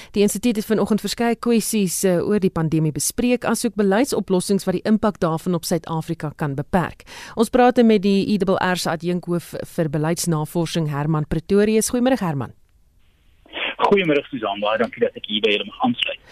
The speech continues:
Speaker 1: Die E R R het spesifieke voorstelle bespreek oor hoe om te verseker dat Suid-Afrika, of Suid-Afrika eerder, se gesondheidsstelsel die druk sal kan hanteer.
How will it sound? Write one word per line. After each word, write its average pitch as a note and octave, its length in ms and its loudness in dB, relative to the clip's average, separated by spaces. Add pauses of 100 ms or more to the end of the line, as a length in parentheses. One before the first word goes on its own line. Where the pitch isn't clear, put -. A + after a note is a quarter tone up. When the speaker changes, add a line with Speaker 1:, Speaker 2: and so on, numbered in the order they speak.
(220)
Speaker 1:
Die D4 220 8
E - 20 8
R C#4+ 640 4
R A#3 160 6
het A3+ 120 6
spesifieke A#3+ 500 -2
voorstelle A3+ 520 4
bespreek G#3 500 4
oor G#3 100 6
hoe G3+ 160 6
om B3+ 100 6
te C4 80 0
verseker A3+ 580 4
dat G#3+ 140 0
Suid-Afrika, G3 680 0
of F3 120 -4
Suid-Afrika F#3 640 -2
eerder, F3 220 -2
se F#3 140 -2
gesondheidsstelsel G#3 880 0
die F3+ 160 0
druk G#3 260 4
sal A3 160 2
kan F#3+ 160 0
hanteer. D#3 440 0